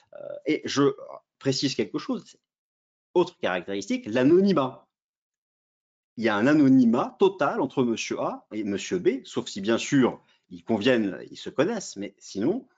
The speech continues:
c'est juste un portefeuille avec un code, une clé privée et point barre. Euh, il y a aussi donc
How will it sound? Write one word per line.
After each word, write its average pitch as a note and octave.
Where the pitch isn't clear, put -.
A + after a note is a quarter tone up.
c'est -
juste -
un F#3+
portefeuille F3
avec F#3+
un D#2
code, -
une C#3+
clé C3+
privée G#2+
et G#3
point B2+
barre. -
Euh, -
il -
y A2+
a A2+
aussi G#2
donc E3